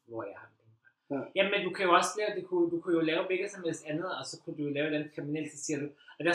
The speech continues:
Speaker 1: snakker jeg virkelig højt nu, det er Banken Midt i København. <clears throat> Prøver du på at fortælle mig, at jeg joker med, at jeg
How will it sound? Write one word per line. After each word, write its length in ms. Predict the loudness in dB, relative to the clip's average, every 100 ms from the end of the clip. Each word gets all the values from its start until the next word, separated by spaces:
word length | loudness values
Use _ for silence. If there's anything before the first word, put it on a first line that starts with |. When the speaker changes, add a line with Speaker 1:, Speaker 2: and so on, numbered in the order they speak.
| 4
Speaker 1:
snakker 200 | 4 4
jeg 80 | 4
virkelig 240 | 2 2 0
højt 140 | 0
nu, 60 | 0 2
det 80 | 2
er 60 | 2
Banken 260 | 0 0 0
Midt 120 | 0
i 40 | 0
København. 320 | -6 -6 -6 -4 0
<clears throat> 1400 | 2 2 0 -4 -12 _ _ _ _ _ _ _ -6 6
Prøver 180 | 8 8
du 20 | 6
på 40 | 4
at 40 | 4 2
fortælle 340 | 4 4 4 0
mig, 80 | -6 _ _ _ 2 6
at 60 | 8
jeg 60 | 6 8
joker 260 | 8 6 6
med, 80 | 8
at 60 |
jeg 60 | 12